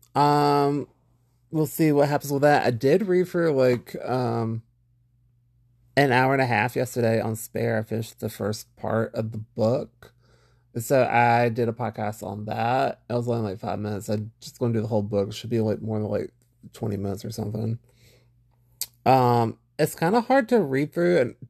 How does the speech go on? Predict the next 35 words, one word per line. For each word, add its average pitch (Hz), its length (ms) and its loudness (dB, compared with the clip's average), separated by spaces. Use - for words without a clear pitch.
not 131 160 -2
gonna 131 180 -4
lie, 120 220 0
'cause 123 160 -6
I'm 123 100 0
used 120 220 -6
to 123 80 -10
just 117 340 -6
reading 123 260 -2
fiction 160 380 -6
books. 190 540 -2
And 143 600 2
also, 175 400 2
I - 100 0
realized 151 340 2
there's 147 200 -2
a 139 40 2
lot 135 220 0
more 135 140 0
words 127 240 0
on 123 100 -2
the 113 60 -6
page 104 580 0
than 123 340 -2
these 117 260 -2
other 110 200 0
books. 104 340 -4
Like, 92 160 -2
there's 110 180 -6
less 110 200 -2
words 104 320 -8
in, 92 220 -8
on 104 220 -2
them. 87 340 -6
So, 107 540 0